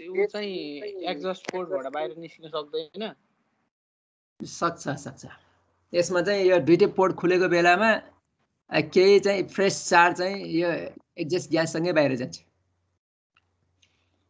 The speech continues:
Speaker 2: कब, कुन बेलासम्म
Speaker 1: त्यो,
Speaker 2: जान्छ?
Speaker 1: त्यो हुँदा त फेरि हाम्रो उ हुने भयो नि त, होइन?
Speaker 2: के, अ, एक्स्ट्रा चाहिँ
Speaker 1: त्यो त
Speaker 2: जान्छ।
Speaker 1: फाइदा
Speaker 2: अँ, त्यो त फाइदा हुँदैन।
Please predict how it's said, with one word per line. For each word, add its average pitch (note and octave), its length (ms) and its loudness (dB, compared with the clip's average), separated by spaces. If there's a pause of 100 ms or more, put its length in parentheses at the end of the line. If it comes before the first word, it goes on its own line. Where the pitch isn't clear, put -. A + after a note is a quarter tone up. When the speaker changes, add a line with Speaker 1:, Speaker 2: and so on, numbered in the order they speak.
(120)
Speaker 2:
कब, E3+ 300 0
कुन F#3 140 0
बेलासम्म F#3+ 340 2
Speaker 1:
त्यो, F#3 100 -2
Speaker 2:
जान्छ? E3+ 180 2
Speaker 1:
त्यो F#3 80 2
हुँदा D3 180 -2
त E3 140 -4
फेरि E3 220 -4
हाम्रो D3 480 -6
उ E3 320 -6
हुने C#3+ 180 -6
भयो E3 120 -4
नि F#3 60 -6
त, F3+ 160 -12
होइन? D3+ 360 -8 (1400)
Speaker 2:
के, - 80 -4
अ, D#3 280 -2
एक्स्ट्रा F#3 560 4
चाहिँ F#3 220 2
Speaker 1:
त्यो F3+ 80 -4
त D#3+ 40 -10
Speaker 2:
जान्छ। C#3+ 200 2
Speaker 1:
फाइदा C#3+ 1400 -10 (160)
Speaker 2:
अँ, - 1200 -10
त्यो D3+ 200 -4
त D#3+ 120 -4
फाइदा D3+ 300 2
हुँदैन। C3 280 0